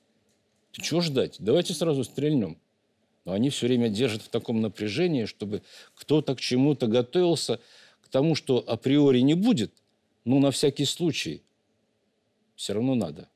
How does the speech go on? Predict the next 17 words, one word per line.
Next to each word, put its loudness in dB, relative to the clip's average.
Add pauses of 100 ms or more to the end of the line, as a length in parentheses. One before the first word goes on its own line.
(100)
Понимаете, -10
как? -16 (240)
Это -2
вот -2
работа 0
на 2
истощение. -4
Почему, -4 (440)
э, 0 (320)
даже -2
мы 0
сейчас -6
вынуждены -4
понимать -6
и -14
признавать, -6
что, -6